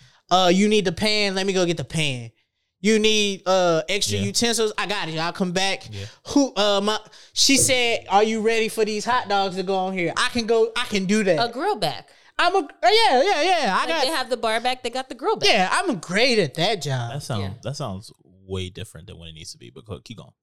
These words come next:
Speaker 1: Yeah, that grill
Speaker 2: Yeah.
Speaker 1: back is
Speaker 2: It, it, it sounds, it sounds
Speaker 1: sounds
Speaker 2: kinda wild.
Speaker 1: crazy.
Speaker 2: Sounds kinda
Speaker 3: Grill back?
Speaker 2: wild.
Speaker 1: Yeah,
Speaker 2: Yeah, it
Speaker 1: grill
Speaker 2: sounds
Speaker 1: back.
Speaker 2: wild.
Speaker 1: That's crazy.
Speaker 3: Okay.
Speaker 1: Cl-, too close to bro back. Yeah, whatever.
Speaker 2: <laughs>
Speaker 1: But it's like, uh,
Speaker 3: It's
Speaker 1: but
Speaker 3: Pride Month.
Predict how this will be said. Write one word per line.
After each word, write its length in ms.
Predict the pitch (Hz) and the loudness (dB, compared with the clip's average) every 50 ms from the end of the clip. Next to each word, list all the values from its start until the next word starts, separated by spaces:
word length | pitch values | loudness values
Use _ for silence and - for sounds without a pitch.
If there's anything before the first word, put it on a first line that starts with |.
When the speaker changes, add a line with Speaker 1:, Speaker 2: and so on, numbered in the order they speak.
| _ _ _ - | _ _ _ -20
Speaker 1:
Yeah, 80 | - - - | -18 -16 -16
that 160 | - - - _ _ _ _ _ _ _ | -16 -16 -18 _ _ _ _ _ _ _
grill 180 | - 139 156 196 | -8 -6 -4 -4
Speaker 2:
Yeah. 60 | 220 | -4
Speaker 1:
back 280 | 202 196 185 175 - - | -4 -6 -6 -6 -8 -10
is 300 | 117 113 120 123 - - - | -12 -12 -12 -12 -12 -8 -6
Speaker 2:
It, 140 | 113 123 | -4 -2
it, 140 | 131 143 - | -2 -2 -2
it 80 | 139 143 | -2 -2
sounds, 320 | - - 160 139 123 113 | -2 -2 -2 -2 -4 -6
it 100 | 120 139 | -8 -6
sounds 140 | - 160 131 | -4 -2 -2
Speaker 1:
sounds 220 | - 151 104 95 101 | -2 -2 -2 -2 -2
Speaker 2:
kinda 80 | 107 101 | -2 -2
wild. 120 | 92 85 - | -4 -6 -6
Speaker 1:
crazy. 340 | - 131 120 120 117 110 | -6 -8 -8 -8 -10 -12
Speaker 2:
Sounds 60 | - - | -12 -8
kinda 60 | 185 | -4
Speaker 3:
Grill 100 | 190 113 | -2 -2
back? 180 | - - - 92 | -2 -2 -2 -4
Speaker 2:
wild. 200 | 90 85 80 - | -6 -8 -8 -10
Speaker 1:
Yeah, 60 | 117 101 | -8 -4
Speaker 2:
Yeah, 120 | 117 117 | -2 0
it 40 | 120 | 0
Speaker 1:
grill 80 | 127 - | 0 0
Speaker 2:
sounds 220 | 143 131 107 98 | 0 -2 -4 -6
Speaker 1:
back. 80 | 113 139 | -10 -14
Speaker 2:
wild. 100 | - - - | -18 -18 -16
Speaker 1:
That's 180 | 113 107 107 | -14 -14 -14
crazy. 240 | - - - 104 98 - - - _ _ _ _ - 427 | -14 -14 -18 -20 -20 -20 -20 -20 _ _ _ _ 0 0
Speaker 3:
Okay. 420 | 339 - - - - 170 147 143 - _ _ _ _ - | 0 0 0 -2 -4 -4 -4 -4 -10 _ _ _ _ -18
Speaker 1:
Cl-, 80 | - - | -12 -8
too 180 | - - 190 175 | -4 -2 -2 -2
close 240 | - 156 143 143 135 | -4 -6 -8 -8 -8
to 80 | - | -10
bro 260 | 127 127 135 139 143 123 | -12 -12 -10 -8 -6 -6
back. 200 | - 101 98 95 95 | -6 -8 -8 -12 -14
Yeah, 80 | 101 - - - | -18 -18 -20 -18
whatever. 300 | - 127 139 110 107 123 - - - - - | -14 -12 -10 -6 -4 -4 -4 -6 -4 -2 0
Speaker 2:
<laughs> 180 | 247 220 - - - - | 0 0 0 -4 -4 0
Speaker 1:
But 140 | 202 247 294 | 2 4 4
it's 160 | 330 330 320 294 | 4 4 2 2
like, 300 | 349 359 349 320 277 233 - | 0 0 0 -2 -4 -2 -2
uh, 360 | 240 269 269 269 269 269 254 262 | 0 0 2 2 2 2 4 4
Speaker 3:
It's 100 | 294 349 | 4 4
Speaker 1:
but 160 | 254 277 - - | 2 2 2 2
Speaker 3:
Pride 420 | 427 320 320 302 311 320 - - - | 2 2 2 2 2 2 0 2 2
Month. 500 | 302 294 277 - - 208 196 185 - | 2 2 2 2 0 0 0 0 0